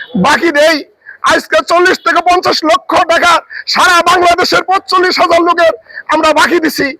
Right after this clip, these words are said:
এই টাকা কে দিব? কৃষকে দিবে। আমরা যখন সারের পালা,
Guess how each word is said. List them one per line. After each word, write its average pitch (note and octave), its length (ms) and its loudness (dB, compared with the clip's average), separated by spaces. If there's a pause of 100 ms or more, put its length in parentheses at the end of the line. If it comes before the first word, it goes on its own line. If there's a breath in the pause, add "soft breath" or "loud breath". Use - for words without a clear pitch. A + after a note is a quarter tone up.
(280 soft breath)
এই E4+ 120 0
টাকা F4+ 260 2
কে F4 180 -2
দিব? E4+ 160 0 (580)
কৃষকে F4+ 340 0
দিবে। E4+ 240 0
আমরা E4+ 260 2
যখন E4+ 220 0
সারের D#4 360 0
পালা, D4+ 320 2